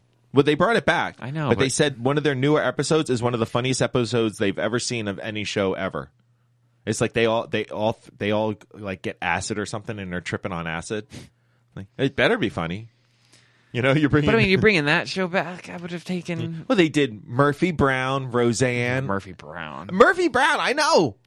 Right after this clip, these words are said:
Speaker 2: Roseanne is the only one out of all those to me that actually made sense to come back.
Speaker 1: That show's classic.
Speaker 2: I mean,
Speaker 1: You know, it wasn't until, like, a couple of years ago that I, I found out how the show ended. Like, I never watched the final season of Roseanne,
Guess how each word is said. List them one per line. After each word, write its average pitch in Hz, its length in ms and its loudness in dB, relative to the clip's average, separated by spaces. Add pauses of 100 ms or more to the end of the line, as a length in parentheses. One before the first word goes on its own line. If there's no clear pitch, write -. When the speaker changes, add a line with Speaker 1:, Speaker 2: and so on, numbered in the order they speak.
(200)
Speaker 2:
Roseanne 170 480 0
is 147 80 0
the 135 120 0
only 123 260 2
one 117 200 2
out 98 100 6
of 71 60 4
all 101 160 6
those 92 220 2
to 101 80 -14
me 92 120 -4
that 82 140 0
actually 80 300 -2
made 73 160 -10
sense - 240 -14
to - 80 -18
come - 180 -18
back. - 220 -16
Speaker 1:
That 113 240 0
show's 104 240 -2
classic. - 580 -6 (1000)
Speaker 2:
I - 40 -8
mean, 98 300 -2 (280)
Speaker 1:
You 147 120 8
know, 277 180 8
it 247 40 4
wasn't 185 260 4
until, 156 360 2
like, 135 280 0
a - 80 -10
couple 127 260 -2
of 110 60 0
years 104 220 2
ago 117 140 2
that 95 140 0
I, 95 300 0
I 101 120 0
found 92 360 -4
out 92 280 -2 (260)
how 107 160 -4
the 90 80 -6
show 92 240 -2
ended. 90 340 -4
Like, 92 140 -2
I 104 80 0
never 104 200 0
watched 87 280 -2
the 104 80 -8
final 95 240 -6
season 95 380 0
of 107 120 0
Roseanne, 117 520 0